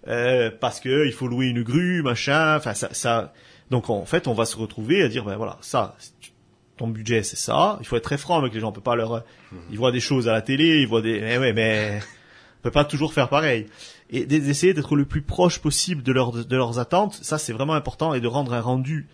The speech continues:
Speaker 1: pas parfait, mais au-, en tout cas, au-, qui s'approche le plus. Et, et pour Armand Luciani, mais c'est de continuer, euh, le travail, parce qu'en fait, ce travail, les expos que j'ai cités tout à l'heure,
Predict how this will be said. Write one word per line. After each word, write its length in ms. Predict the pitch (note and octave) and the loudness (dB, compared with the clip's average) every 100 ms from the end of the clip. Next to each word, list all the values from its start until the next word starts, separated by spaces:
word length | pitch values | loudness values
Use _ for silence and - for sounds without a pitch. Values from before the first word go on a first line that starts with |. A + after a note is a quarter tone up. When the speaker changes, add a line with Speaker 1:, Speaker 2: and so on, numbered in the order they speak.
| _ _ _ _ _ _ | _ _ _ _ _ _
Speaker 1:
pas 140 | B2+ | 2
parfait, 420 | B2+ C#3+ - F3+ D3+ | 2 0 4 4 6
mais 120 | A#2+ | 4
au-, 120 | A#2+ | 2
en 120 | C3 C3 | 0 -4
tout 80 | - | 2
cas, 140 | E3 | 4
au-, 240 | C3+ - - _ _ _ _ _ _ _ | 4 2 -6 _ _ _ _ _ _ _
qui 100 | - | -10
s'approche 420 | - D#3 D#3 F3 C#3+ | 0 0 2 0 0
le 40 | |
plus. 420 | - D#3 - - - - - - - - _ | -4 -8 -10 -12 -16 -20 -20 -20 -20 -20 _
Et, 260 | D#3 D#3 D#3+ | -2 2 2
et 60 | |
pour 200 | D#3 E3 | 2 2
Armand 220 | D3+ D#3 | 2 2
Luciani, 340 | D3+ A#2+ E3 G#3 | 0 2 2 2
mais 80 | C3+ | -2
c'est 120 | - | -4
de 100 | C3+ | -6
continuer, 800 | C#3 D3+ C#3+ D3 C3+ C3+ G3 F3+ | -2 -2 0 0 2 4 4 6
euh, 560 | C3+ B2 A#2+ A#2+ A#2 A2+ | 6 6 6 6 4 0
le 140 | A2+ | -2
travail, 420 | A#2+ - A2+ F3 E3+ | -2 0 4 6 4
parce 160 | B2 | 0
qu'en 80 | B2+ | -2
fait, 180 | E3+ E3+ | -2 -4
ce 120 | - | -6
travail, 580 | - C#3+ C#3+ C#3+ A#2 E2 - | -2 0 4 2 0 -6 -10
les 300 | G2+ A2 A2+ | -8 -6 -6
expos 240 | B2 - | -6 -4
que 40 | C3+ | -4
j'ai 60 | |
cités 260 | B2 B2+ C3+ | -4 -6 -10
tout 160 | B2+ A#2 | -4 0
à 40 | |
l'heure, 200 | C3+ G3+ | 2 0